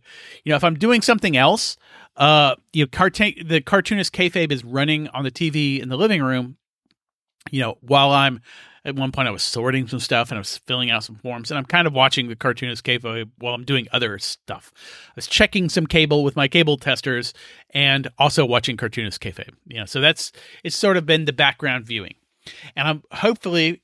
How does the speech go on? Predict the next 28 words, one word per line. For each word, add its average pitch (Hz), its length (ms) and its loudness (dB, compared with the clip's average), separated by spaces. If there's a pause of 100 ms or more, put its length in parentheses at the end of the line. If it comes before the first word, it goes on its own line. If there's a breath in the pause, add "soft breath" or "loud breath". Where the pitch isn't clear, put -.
if - 100 -8
I 175 80 -2
keep - 240 -4
doing 208 160 0
this 196 160 0
all 175 260 6
week, 156 220 -2
by 139 140 2
the 143 180 -4
end 165 140 0
of 160 40 0
the 151 80 -2
week, 139 220 0
I'll 131 80 -2
be 127 140 -8
done 127 240 -4
with 123 160 -8
it. 123 160 -6
And 123 140 -6
it, - 220 -12 (100)
that's 151 260 -6
what 165 200 2
I 156 60 6
wanna 147 240 4
do, 123 140 -6
is 107 80 -8
just - 180 -8
watch 135 420 -4